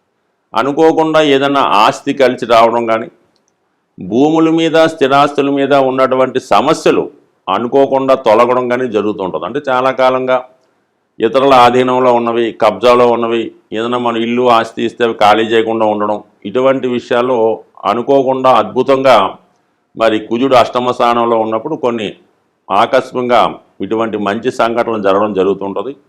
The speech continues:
అలాగే చాలా కాలంగా మనం అమ్ముదాం అనుకున్నటువంటి స్థిరాస్తి ఈ సమయంలో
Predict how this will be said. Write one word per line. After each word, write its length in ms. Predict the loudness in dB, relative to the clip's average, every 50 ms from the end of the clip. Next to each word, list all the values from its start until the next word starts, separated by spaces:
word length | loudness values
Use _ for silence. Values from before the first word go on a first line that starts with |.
| _ _ _ _ _ _ _ _ _ -6
అలాగే 360 | -4 -2 -2 0 0 -2 -2 0 2
చాలా 360 | 4 4 4 4 2 2 0
కాలంగా 540 | 2 4 4 4 4 4 2 0 -2 -2 -2
మనం 340 | -2 -2 -4 -4 -6 -10 -12 -18 _ _ _ _ _ -2
అమ్ముదాం 520 | -2 -2 0 0 -2 0 2 2 2 2
అనుకున్నటువంటి 800 | 2 0 -2 -2 -4 -6 -4 -4 -4 -4 -2 -4 -4 -4 -4 -6
స్థిరాస్తి 640 | -6 -4 0 2 4 6 4 4 2 0 -8 -12 -14 -16 _ _ _ _ _ _ _ _ _ _ _ _ _ -8
ఈ 160 | -4 -4 -2
సమయంలో 560 | 0 2 2 2 2 0 0 0 2 2 2